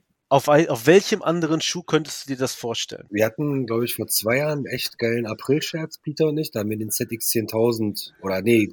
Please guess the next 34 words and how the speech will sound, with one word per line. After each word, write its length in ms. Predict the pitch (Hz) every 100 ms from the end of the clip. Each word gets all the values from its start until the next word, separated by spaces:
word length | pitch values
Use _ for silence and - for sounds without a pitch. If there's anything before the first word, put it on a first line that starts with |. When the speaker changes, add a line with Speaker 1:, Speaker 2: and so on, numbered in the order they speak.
| -
Speaker 2:
genau, 340 | 123 139 95 - - - -
äh, 200 | 101 101
Dan 380 | 120 127 135 98
hat 160 | 98
es 100 | -
gemacht 340 | - 98 95 -
von 160 | - 101
Kicks 280 | 131 139 -
Posters, 640 | 104 98 - 143 165 - - - - -
hat 140 | 107
halt 160 | 117 113
einfach 300 | 101 107 110
den 140 | 117
Z 160 | - 120
X 160 | 123 -
zehntausend 500 | 120 - 123 143 143
in 60 | 120
den 80 |
Quotool 400 | 113 117 117 160
Colorway, 540 | 160 151 147 143 147 143
äh, 720 | 127 135 135 135 131 127 117 117
getaucht. 600 | 127 - 147 170 - - - - - -
Den 100 | 104
haben 120 | 117
wir 80 | 123
gepostet, 540 | 117 110 143 160 175 -
so 80 |
als 160 | 143 127
Aprilscherz, 720 | 113 - 143 143 151 147 143
und 140 | 113 107
der 100 | 107
ist 80 |
so 100 | - 113
krank 380 | - 120 117